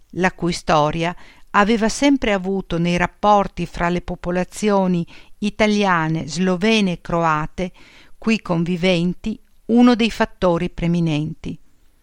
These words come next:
Fu questa eredità fallimentare del fascismo che offrì ai nazisti occasioni politiche e militari e strumenti repressivi utili ai loro piani,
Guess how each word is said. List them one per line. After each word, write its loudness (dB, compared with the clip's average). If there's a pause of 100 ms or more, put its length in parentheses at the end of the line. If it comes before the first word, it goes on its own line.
(520)
Fu -6
questa 2
eredità 2
fallimentare 0
del -4
fascismo -4 (500)
che 2
offrì 0
ai 0
nazisti -4 (120)
occasioni 2
politiche -6 (340)
e 2
militari 0 (320)
e 2
strumenti 4
repressivi -2 (100)
utili -2
ai 0
loro 0
piani, -2